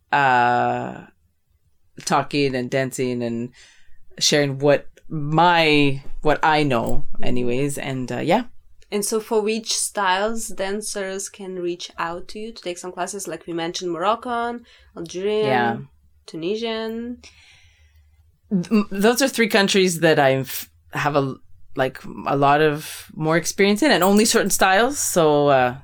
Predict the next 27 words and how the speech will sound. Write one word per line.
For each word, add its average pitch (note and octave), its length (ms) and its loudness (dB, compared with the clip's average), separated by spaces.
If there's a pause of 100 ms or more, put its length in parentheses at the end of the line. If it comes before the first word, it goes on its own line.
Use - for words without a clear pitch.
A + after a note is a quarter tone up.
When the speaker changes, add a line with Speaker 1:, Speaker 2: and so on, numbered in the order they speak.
(140)
Speaker 1:
that's C3 240 -8
because - 480 -8 (100)
they're - 120 -4
big - 220 -8
countries. F#3 460 -4 (480)
Um, C3+ 440 0
so C#3 340 0
I C3+ 100 4
do C#3 160 -4
several F3+ 340 2
Moroccan D#3+ 380 2
styles, D#3 800 2 (640)
several F3+ 340 2
Algerian D3 420 2
styles, C3+ 720 2
a - 60 -8
lot D3 120 2
of D3+ 100 -4
Tunisian, D3 720 -4 (480)
a C#3 80 -2
lot G3+ 140 4
of C4 80 -4
Khaliji, D#3+ 840 -2 (1300)
some G#3+ 320 0
Iraqi, D#3+ 800 2
<laughs> D#4 1200 2
uh, D3+ 580 4